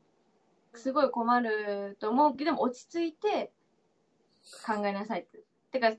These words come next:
Speaker 2: 三十四から「落ち着け」って書か-、書かれてるの、私。<laughs> 「落ち着け、そして学べ」。
Speaker 1: じゃあ、やっぱ、落ち着きがないっていう。
Speaker 2: そうそう、
Speaker 1: 今は。
Speaker 2: 多分落ち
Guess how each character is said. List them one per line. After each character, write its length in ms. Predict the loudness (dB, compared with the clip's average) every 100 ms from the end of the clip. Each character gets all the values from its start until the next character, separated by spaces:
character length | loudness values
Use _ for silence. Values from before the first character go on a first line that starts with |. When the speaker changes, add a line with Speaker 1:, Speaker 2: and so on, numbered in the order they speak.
| _
Speaker 2:
三 220 | -4 0
十 100 | 0
四 160 | 0 0
か 80 | 0
ら 40 | -2
「落 80 | -4
ち 160 | -6
着 120 | -8 -4
け」 100 | -4
っ 60 |
て 180 | -4 -16
書 100 | -14
か-、 140 | -10 -10
書 40 |
か 220 | -8 0 0
れ 80 |
て 80 | 0
る 60 | -10
の、 80 | -12
私。 280 | -20 -20 -20
<laughs> 640 | -20 -18 -16 -14 -14 -16 -20 _ _ -8
「落 140 | -6
ち 60 | -4 -6 0
着 40 |
け、 200 | 0 2
そ 140 | 0 0
し 60 |
て 100 | 4
学 380 | 6 6 6 4
べ」。 60 | 0 -8 _ -20 _ -4
Speaker 1:
じ 80 |
ゃ 20 | -2
あ、 40 |
や 40 |
っ 40 | -2
ぱ、 160 | -8 -10 _
落 160 | -10 -8
ち 120 | -10
着 280 | -10 -8 -4
き 20 |
が 140 | -2 -2
な 240 | -2 -2
い 40 | -6
っ 40 | _ _ -12
て 80 |
い 200 | -10 -10
う。 380 | -12 -14 -14 -16 _ -20 -20 _ _ _ _ _ _ _ _ -10
Speaker 2:
そ 100 | -8
う 40 | -6
そ 140 | -4
う、 40 |
Speaker 1:
今 140 | -2 -2
は。 60 |
Speaker 2:
多 100 | -2
分 160 | -2 -4
落 100 |
ち 60 | -6